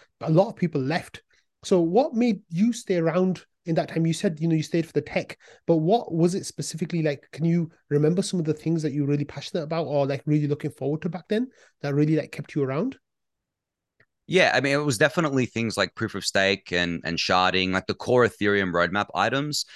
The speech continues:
Speaker 1: Yeah.
Speaker 2: uh, especially proof of stake. Like, proof of stake for me is the thing that, that kept me around, the thing that got me most interested in Ethereum. Uh, I'd always been extremely fascinated with it. It went through lots of changes since I
Speaker 1: Mm-hmm.
Speaker 2: f-, I first learned about it in, in twenty seventeen,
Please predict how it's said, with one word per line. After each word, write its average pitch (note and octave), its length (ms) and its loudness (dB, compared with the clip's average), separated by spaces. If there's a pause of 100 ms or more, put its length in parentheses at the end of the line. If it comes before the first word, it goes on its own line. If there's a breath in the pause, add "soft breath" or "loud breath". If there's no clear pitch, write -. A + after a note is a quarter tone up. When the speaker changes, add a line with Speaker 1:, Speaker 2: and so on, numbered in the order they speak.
(120)
Speaker 1:
Yeah. G2+ 120 2
Speaker 2:
uh, G2 120 4
especially D3 380 2
proof A2 180 -6
of G2+ 100 -10
stake. E2 300 -2
Like, G2+ 140 0
proof D3+ 180 0
of D#3 80 -6
stake C#3 260 0
for A#2+ 140 -4
me G2+ 380 0
is G2 380 -2
the G2 240 0
thing G#2+ 400 0
that, E2+ 180 2 (100)
that F#2 220 -4
kept - 220 -4
me F#2 140 -2
around, F2+ 300 0
the G2 60 0
thing A2+ 260 -2
that G#2 100 -2
got G2 220 -4
me G2+ 100 -4
most F#2+ 280 -2
interested F2 480 -4
in F2 140 -4
Ethereum. E2 600 -2 (380 loud breath)
Uh, F#2+ 160 2
I'd A2+ 140 2
always A2+ 260 2
been G#2+ 160 -2
extremely A#2+ 420 -2
fascinated F#2+ 560 -2
with F2+ 160 -6
it. F#2+ 140 0
It A2+ 100 0
went C#3+ 160 0
through B2 160 -2
lots A2 240 -2
of G2 100 -8
changes F#2+ 640 -4
since F#2 240 -4
I F2 100 2
Speaker 1:
Mm-hmm. - 200 -6
Speaker 2:
f-, - 80 -8
I - 20 -20
first F2 240 -2
learned F2+ 200 -2
about F2 200 0
it E2+ 60 -2
in, E2+ 160 -4 (160)
in F2+ 100 -6
twenty F2+ 240 -4
seventeen, F#2+ 600 -2